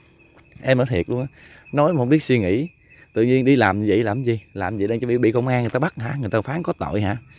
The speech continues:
Thấy sợ sợ trước mắt đó rồi còn bắt người ta đi làm nữa. Nói không biết suy nghĩ luôn quý vị.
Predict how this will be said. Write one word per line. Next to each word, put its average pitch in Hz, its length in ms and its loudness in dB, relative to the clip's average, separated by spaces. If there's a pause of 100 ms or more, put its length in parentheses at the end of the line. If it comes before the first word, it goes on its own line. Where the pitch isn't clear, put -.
(340)
Thấy 175 200 4
sợ 104 200 0
sợ 98 240 2
trước 151 200 -4
mắt 175 200 -6
đó 160 100 -4
rồi 120 160 0
còn 98 140 -4
bắt 151 160 -4
người 107 120 -4
ta 107 80 -4
đi 120 100 0
làm 98 300 2
nữa. 131 180 -2 (300)
Nói 170 180 0
không 214 80 0
biết 220 100 -2
suy 175 120 2
nghĩ 135 220 4
luôn 190 140 0
quý 185 60 -4
vị. 135 160 -2